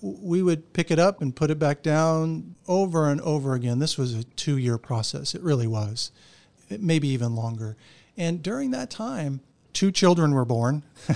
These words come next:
<laughs> which, y-, you know, in the, in the master of terrible timing, it was two weeks after my son was born that, uh,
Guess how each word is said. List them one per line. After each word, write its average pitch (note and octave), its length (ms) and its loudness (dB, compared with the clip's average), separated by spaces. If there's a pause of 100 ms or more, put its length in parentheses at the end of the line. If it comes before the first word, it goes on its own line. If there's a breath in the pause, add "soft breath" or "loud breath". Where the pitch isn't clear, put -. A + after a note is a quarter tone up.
<laughs> - 400 -2
which, C#3+ 440 0 (460 loud breath)
y-, D#3+ 200 -2
you D#3+ 160 0
know, C3 160 2
in C#3 180 0
the, B2 220 -2 (300)
in D#3 140 -4
the C3 220 -2 (420)
master D3 720 2
of C3 280 -2 (120)
terrible C#3+ 360 4
timing, C3 600 2 (380 loud breath)
it D3+ 160 -4
was C#3 260 0
two - 240 0
weeks F3 260 2
after C#3+ 540 -2 (120)
my B2 160 -2
son C#3+ 300 0
was B2 140 -2
born A#2+ 460 -2 (440 soft breath)
that, C3+ 440 -4
uh, B2 220 -6